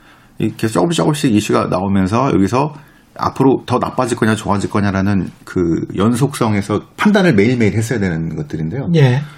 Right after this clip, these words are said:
Speaker 1: 그래서 이제 그, 그 여기서 어떤 사람들은 낙관적으로 판단하는, 아까 말씀하신
Speaker 2: 음.
Speaker 1: 것처럼 이런 사람이 있고, 어떤 사람은 "어, 이거 아닌데?" 자꾸
Speaker 2: 음.
Speaker 1: 이렇게 나오는 사람들이 있었는데,
Speaker 2: 음.
Speaker 1: 대부분의 분들이 이천칠 년에 한국에서도 그랬어요. "이거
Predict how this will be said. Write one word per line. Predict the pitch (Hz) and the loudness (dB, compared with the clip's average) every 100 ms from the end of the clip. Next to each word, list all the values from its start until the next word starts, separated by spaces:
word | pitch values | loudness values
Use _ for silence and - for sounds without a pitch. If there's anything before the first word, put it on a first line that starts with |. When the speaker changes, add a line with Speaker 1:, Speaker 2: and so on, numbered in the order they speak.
| - - - | -20 -20 -12
Speaker 1:
그래서 | - 123 | -4 0
이제 | 104 107 104 | 2 0 -2
그, | - 123 - - - - - - | -4 -4 -6 -20 -20 -20 -20 -20
그 | - 117 110 107 | -2 0 2 2
여기서 | 113 123 139 | 2 0 0
어떤 | 101 151 | 2 2
사람들은 | 147 139 127 139 131 | 4 2 2 2 2
낙관적으로 | - - 135 120 110 104 | -4 -2 0 0 0 -2
판단하는, | - 113 104 82 | -4 -2 -2 -4
아까 | 85 - | -6 -6
말씀하신 | 92 80 - - 156 | -6 -6 -8 0 2
Speaker 2:
음. | |
Speaker 1:
것처럼 | 120 107 87 90 | 2 -2 -4 -2
이런 | 110 104 | 0 0
사람이 | 107 104 | -2 -4
있고, | - 110 - - - - - | -4 -6 -6 -12 -20 -12 -4
어떤 | 110 147 | 2 4
사람은 | 147 139 135 135 | 4 4 2 2
"어, | 117 | 0
이거 | 113 120 | 0 0
아닌데?" | 90 127 143 98 107 170 | 2 2 2 2 0 -2
자꾸 | - 151 | 2 4
Speaker 2:
음. | |
Speaker 1:
이렇게 | 127 117 135 | 4 2 0
나오는 | 101 101 | 0 -2
사람들이 | 104 90 101 | -4 -6 -4
있었는데, | 90 - 85 82 123 107 80 | -6 -6 -8 -6 -4 -2 0
Speaker 2:
음. | 131 113 - - - - - | -2 -2 -12 -20 -20 -20 -12
Speaker 1:
대부분의 | - - 165 156 143 117 | -2 2 4 4 2 0
분들이 | 104 85 80 82 | -2 -2 -4 -6
이천칠 | 101 - 101 - 143 | -6 -6 -6 -6 -6
년에 | 120 104 | -4 -2
한국에서도 | 160 175 151 127 113 | 2 4 4 0 -4
그랬어요. | 95 82 - 107 85 - - _ _ - | -4 -6 -6 -6 -6 -12 -20 _ _ -8
"이거 | 104 104 151 | -4 2 2